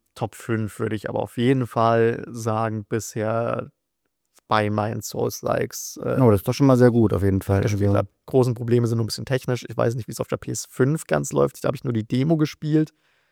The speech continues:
Speaker 1: Bin dann eben auf den P C gesprungen. Da läuft's okay. Nicht so gut, wie's au-, also für das, wie es aussieht, sollte es besser laufen, sagen wir's mal so. Ähm, plus das letzte Gebiet, äh, hat krassen Pop-In. Also
Speaker 2: Mhm.
Speaker 1: wirklich, wo du so Gegenstände hast, wo du, ich lauf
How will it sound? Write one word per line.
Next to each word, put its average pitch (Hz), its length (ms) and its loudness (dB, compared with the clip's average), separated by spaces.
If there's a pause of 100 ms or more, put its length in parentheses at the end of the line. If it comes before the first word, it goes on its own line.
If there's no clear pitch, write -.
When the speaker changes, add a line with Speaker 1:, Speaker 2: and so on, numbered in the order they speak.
(140)
Speaker 1:
Bin 120 100 4
dann 120 140 2
eben 120 140 -2
auf 113 140 -2
den 110 60 -10
P 107 100 -6
C 135 260 0
gesprungen. 135 720 0
Da 117 100 2
läuft's 117 580 0
okay. 156 800 2 (600)
Nicht 135 200 -2
so 143 100 -2
gut, 143 340 0
wie's 135 420 -4
au-, 127 200 0
also 120 140 0
für 135 160 -2
das, 135 260 2
wie 139 80 0
es 127 140 -2
aussieht, 131 340 0
sollte 131 220 6
es - 120 -6
besser 147 280 0
laufen, 143 400 2
sagen 117 180 -2
wir's 117 140 -4
mal 113 140 0
so. 135 300 4 (520)
Ähm, 117 380 4
plus 117 320 0
das 113 140 -8
letzte 110 300 -2
Gebiet, 107 420 -4
äh, 85 180 -10
hat - 120 -6 (300)
krassen - 320 -6
Pop-In. 131 520 -2 (200)
Also 110 240 -2
Speaker 2:
Mhm. 107 60 6
Speaker 1:
wirklich, 98 240 4
wo 113 100 4
du 113 80 2
so 110 160 0
Gegenstände 117 480 0
hast, - 160 -2
wo 120 40 -2
du, 113 160 -2
ich 120 200 -12
lauf 120 300 2